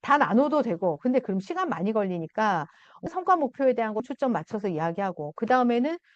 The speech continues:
과제 중심으로 학습이나 성장에 초점을 맞춰서 이야기하고 이러면서 균형 있게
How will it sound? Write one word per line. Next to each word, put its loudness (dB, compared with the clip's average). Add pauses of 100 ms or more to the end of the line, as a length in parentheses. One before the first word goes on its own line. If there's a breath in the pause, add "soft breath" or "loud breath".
(120 soft breath)
과제 0
중심으로 0
학습이나 -2
성장에 -2
초점을 -2
맞춰서 -2
이야기하고 -4 (260 soft breath)
이러면서 0
균형 0
있게 -4